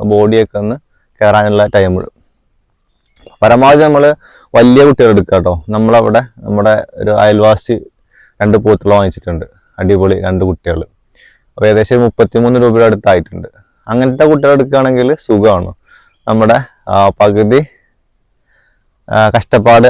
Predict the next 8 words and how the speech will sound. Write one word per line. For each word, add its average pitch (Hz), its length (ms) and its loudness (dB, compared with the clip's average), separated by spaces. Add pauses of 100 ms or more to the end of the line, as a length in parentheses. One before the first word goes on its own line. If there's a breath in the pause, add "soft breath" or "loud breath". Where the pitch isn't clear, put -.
അവിടെ 113 200 2
കുറയും 92 320 2 (300)
ട്ടോ. 95 100 0 (540)
മറ്റേത് 120 240 0
നമ്മൾ 139 180 -2
ചെറുതിനെ 131 340 2
എടുക്കുകയാണെങ്കിൽ 139 520 0 (1400)
ആദ്യം 107 200 0